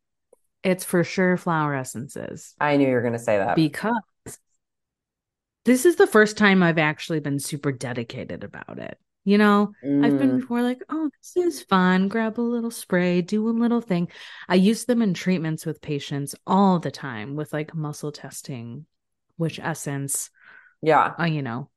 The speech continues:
Speaker 1: shows for them and, <clears throat> or bring it up in emotional work and stuff, which we're gonna talk about today. But this is the first time I've been like,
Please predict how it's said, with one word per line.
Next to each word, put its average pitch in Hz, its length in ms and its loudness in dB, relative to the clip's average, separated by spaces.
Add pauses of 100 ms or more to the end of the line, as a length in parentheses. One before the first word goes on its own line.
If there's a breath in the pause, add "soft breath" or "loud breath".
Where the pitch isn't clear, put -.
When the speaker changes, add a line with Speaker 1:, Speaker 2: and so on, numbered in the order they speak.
Speaker 1:
shows 180 420 2
for 175 140 -2
them 143 320 -2
and, 143 180 -4 (120)
<clears throat> 269 360 0
or 180 160 2
bring 156 260 -2
it 151 60 -2
up 147 200 -4
in 147 200 -2
emotional 190 460 2
work 170 180 0
and 170 140 -4
stuff, 165 260 -2
which - 140 -12
we're 160 60 -4
gonna 165 120 -4
talk 156 200 -6
about 156 180 -6
today. 226 300 0 (840 loud breath)
But 175 520 2 (500)
this 196 180 2
is 220 120 2
the 220 80 4
first 190 280 2
time 175 260 0
I've 160 160 -4
been 160 200 -4
like, 151 340 -6